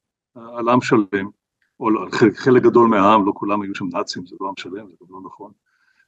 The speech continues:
אבל, אה, זאת,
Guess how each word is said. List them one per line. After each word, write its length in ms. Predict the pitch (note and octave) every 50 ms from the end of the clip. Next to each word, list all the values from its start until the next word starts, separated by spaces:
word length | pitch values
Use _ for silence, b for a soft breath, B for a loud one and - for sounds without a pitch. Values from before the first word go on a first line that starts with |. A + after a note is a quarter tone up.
| _ -
אבל, 360 | A2 G2+ G#2+ A2+ A2 A2 A2
אה, 460 | A2 A2 G#2+ G#2+ A2 A2 G#2+ G#2+ G#2+ G#2+ G#2 - _ _ _ _ _ _ _ _ _ _ _ _ _ _ _ _ _ _ _ _ _ _ _ _ _ _ _ _ _ _ _ _ _ _ _ _ _ _
זאת, 280 | C3 A#2 B2 D#3 E3